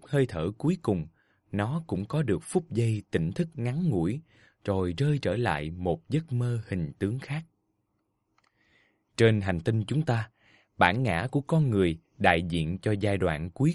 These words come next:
cùng của sự ngủ mê của vũ trụ, sự tự đồng nhất của nhận thức với hình tướng. Đó là một giai đoạn cần thiết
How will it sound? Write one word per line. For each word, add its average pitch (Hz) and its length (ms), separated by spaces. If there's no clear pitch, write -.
cùng 87 300
của 107 140
sự 85 240
ngủ 80 280
mê 131 320
của 113 140
vũ 95 260
trụ, 85 340
sự 87 300
tự 80 200
đồng 82 280
nhất 143 240
của 113 100
nhận 80 280
thức 160 180
với 117 320
hình 85 180
tướng. 107 320
Đó 117 280
là 135 120
một 87 240
giai 135 220
đoạn 85 300
cần 90 300
thiết 170 240